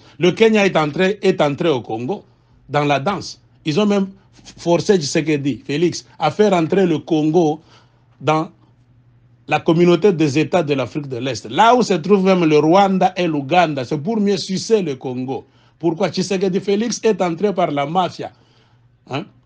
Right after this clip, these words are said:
Non pas par la volonté des Congolais. S'il était entré, il était devenu président en gagnant les élections. Il allait faire la volonté du peuple congolais. Il allait avoir du poids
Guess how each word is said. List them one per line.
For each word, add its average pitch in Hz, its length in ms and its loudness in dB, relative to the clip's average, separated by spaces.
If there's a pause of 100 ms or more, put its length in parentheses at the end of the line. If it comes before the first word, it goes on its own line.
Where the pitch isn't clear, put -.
(380)
Non 180 180 2
pas 220 160 4
par 185 200 0
la 151 100 4
volonté 190 560 2
des 156 140 -4
Congolais. 135 640 -2
S'il 240 220 -2
était 220 220 4
entré, 190 360 0
il 170 100 2
était 175 200 0
devenu 180 300 0
président 160 460 0
en 165 120 0
gagnant 180 300 2
les 165 180 -2
élections. 156 520 -4 (440)
Il 160 120 -2
allait 170 180 2
faire 175 220 -2
la 143 100 -2
volonté 151 460 0
du 143 100 -4
peuple 151 340 -4
congolais. 131 440 -4
Il 147 80 0
allait 160 180 2
avoir 165 340 2
du 131 140 -8
poids 151 400 -2